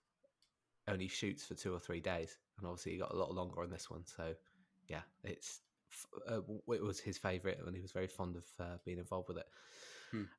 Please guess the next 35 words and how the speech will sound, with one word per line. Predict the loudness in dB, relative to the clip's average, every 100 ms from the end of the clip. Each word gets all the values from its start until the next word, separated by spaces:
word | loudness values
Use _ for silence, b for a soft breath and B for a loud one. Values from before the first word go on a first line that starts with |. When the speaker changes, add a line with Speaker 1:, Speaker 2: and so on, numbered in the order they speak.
| 8
Speaker 1:
Um, | 10 10 12
moving | 12 12
to | 8
GoldenEye, | 12 12 12 12 12 12 12 8 4
um, | 6 6 6
he | 6
said, | 8 10
"I | 12
was | 12 12
very, | 12 12
very | 12 12
lucky. | 12 8 8 8
After | 8 8
a |
long | 10 10 10
gap, | 10 8 8
when | 2 4
Pierce | 4 4
took | 2 4
over, | 6 8
everyone | 6 8 6 6 6
went, | 4 2 -4 _ _
but | 2
they | 2
kept | 2 0 2
me | 4 6
on. | 4 2 -4 -4
I |
said | 4 6
I |
was | 6 8
very | 8
grateful | 10 8 8 6 4
and | 4
every-, | 2 2